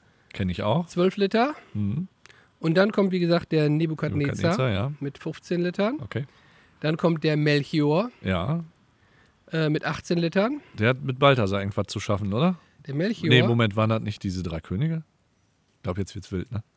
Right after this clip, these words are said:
Speaker 2: Äh, das war, äh, genau, richtig. Du hast recht.
Speaker 1: Kann das sein? Kaspar, Melchior und Balthasar, ne?
Speaker 2: Da hast du recht, genau.
Speaker 1: Wo kommt Kaspar? Er kommt noch, ne?
Speaker 2: Nee, der Kaspar, <laughs> der Kaspar nicht. Der
Speaker 1: Der
Speaker 2: ist nicht
Speaker 1: Kaspar,
Speaker 2: dabei.
Speaker 1: der Kaspar kommt nicht. Schade.
Speaker 2: Nee. Ähm,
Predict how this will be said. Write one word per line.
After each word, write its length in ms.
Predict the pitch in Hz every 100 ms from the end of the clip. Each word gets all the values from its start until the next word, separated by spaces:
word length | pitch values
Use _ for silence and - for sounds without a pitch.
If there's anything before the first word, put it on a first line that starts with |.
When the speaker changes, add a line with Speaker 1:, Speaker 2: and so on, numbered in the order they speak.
| _ _
Speaker 2:
Äh, 800 | 196 190 190 190 190 185 180 123
das 300 | 165 185 185
war, 200 | 180 175
äh, 300 | 165 - 170
genau, 240 | 180 269 151
richtig. 480 | 233 - 123 - _ -
Du 60 |
hast 140 | 170 208
recht. 180 | 220 - _ -
Speaker 1:
Kann 120 | 92
das 100 | 92
sein? 180 | 120 151
Kaspar, 360 | 170 - 160
Melchior 460 | 135 139 151 165 151
und 120 | 143
Balthasar, 480 | 123 107 98 92 90
ne? 100 | 101
Speaker 2:
Da 100 | 190
hast 140 | 147 -
du 40 |
recht, 300 | - - -
genau. 160 | - 113
Speaker 1:
Wo 40 |
kommt 220 | 120 117 107
Kaspar? 380 | 135 - 190 185
Er 120 | 165
kommt 180 | - 127
noch, 120 | 82
ne? 160 | 87 180 -
Speaker 2:
Nee, 80 | 185 190
der 100 | 185
Kaspar, 520 | 208 - 175 170 175
<laughs> 400 | 180 - 165 -
der 120 | 165 -
Kaspar 440 | 190 - - - -
nicht. 320 | - 107 - _ -
Der 60 | 175
Speaker 1:
Der 40 | 135
Speaker 2:
ist 80 | 127
nicht 140 | 156
Speaker 1:
Kaspar, 120 | 135 120 104
Speaker 2:
dabei. 60 | -
Speaker 1:
der 100 | -
Kaspar 400 | - 110 - 98
kommt 200 | - 120
nicht. 120 | 107 - - -
Schade. 260 | 127 85 - - _ -
Speaker 2:
Nee. 320 | 185 139 135 - - - _ - - - _ -
Ähm, 920 | 202 220 220 220 220 220 220 220 220